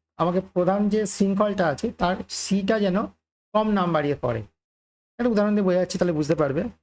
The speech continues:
ধরো আমার যে কিটোন কার্যকারী মূলক, এদিকে প্রথম যেটা আছে সিএইচ থ্রি, এদিকে ধরো সিএইচ থ্রি হচ্ছে ফার্স্ট কিটোন যেটা।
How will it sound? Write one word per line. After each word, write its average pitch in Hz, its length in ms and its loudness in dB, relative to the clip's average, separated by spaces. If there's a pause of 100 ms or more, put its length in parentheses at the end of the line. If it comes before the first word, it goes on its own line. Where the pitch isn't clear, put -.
(300)
ধরো 185 340 0
আমার 180 260 0
যে 185 100 0
কিটোন 190 360 0
কার্যকারী 180 480 0
মূলক, 160 220 0
এদিকে 180 360 0
প্রথম 202 340 0
যেটা 180 220 2
আছে 147 200 -2
সিএইচ 180 440 -2
থ্রি, 240 160 0
এদিকে 170 260 0
ধরো 170 160 0
সিএইচ 160 260 -2
থ্রি 156 100 -4
হচ্ছে 180 140 -2
ফার্স্ট 196 300 -2
কিটোন 151 320 -2
যেটা। 123 180 -4